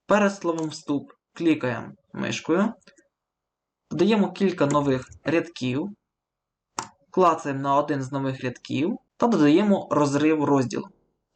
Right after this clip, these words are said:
Вкладка «Вставити», розрив, розрив розділу. Таким чином у нас утворюється пуста сторінка. Знову ж таки, зайві рядки ось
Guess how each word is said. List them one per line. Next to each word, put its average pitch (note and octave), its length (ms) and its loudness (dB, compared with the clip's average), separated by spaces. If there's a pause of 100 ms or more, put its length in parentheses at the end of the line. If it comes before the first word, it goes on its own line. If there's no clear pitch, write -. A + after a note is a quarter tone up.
(180)
Вкладка A#2+ 320 -2
«Вставити», G3+ 680 -2 (920)
розрив, D3 600 0 (540)
розрив C3+ 420 2
розділу. A#2+ 480 -6 (880)
Таким D#3+ 200 0
чином B3+ 240 0
у E3+ 40 -4
нас D3+ 180 -4
утворюється C#3+ 480 -2
пуста - 360 -4
сторінка. - 680 -6 (880)
Знову F3 220 2
ж E3+ 80 -4
таки, C#3+ 180 0
зайві D3 260 4
рядки F3 300 0
ось B3+ 200 2